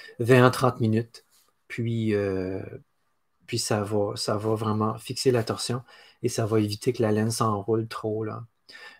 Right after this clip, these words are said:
Euh, euh, oui, effectivement, on peut filer du nylon. On ne file pas du nylon tout seul, évidemment, parce que c'est, c'est l'enfer. Mais mélanger, euh, vingt pour cent, vingt pour cent nylon, quatre-vingts pour cent,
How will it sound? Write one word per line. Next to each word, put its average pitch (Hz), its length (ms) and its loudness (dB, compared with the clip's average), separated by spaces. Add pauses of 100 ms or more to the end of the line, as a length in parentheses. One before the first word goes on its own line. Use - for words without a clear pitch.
(180)
Euh, 110 300 -6 (1800)
euh, 117 140 0
oui, 131 180 10
effectivement, 143 560 6
on 139 60 4
peut 160 120 2
filer 143 320 8
du 135 140 6
nylon. 127 460 6
On - 60 -10
ne - 40 -12
file 110 180 -2
pas 131 140 4
du 120 120 0
nylon 113 280 4
tout 110 160 -4
seul, 127 260 0
évidemment, 110 460 -4
parce - 200 -10
que 110 160 -8
c'est, 107 300 -8
c'est 98 220 -6
l'enfer. 110 560 -4 (640)
Mais 113 200 2
mélanger, 120 840 2 (420)
euh, 107 280 -2
vingt 139 220 6
pour 139 200 2
cent, 151 300 0
vingt 147 200 2
pour 165 160 0
cent 160 180 4
nylon, 156 540 2 (200)
quatre-vingts 127 840 2
pour 113 200 -6
cent, 123 320 -2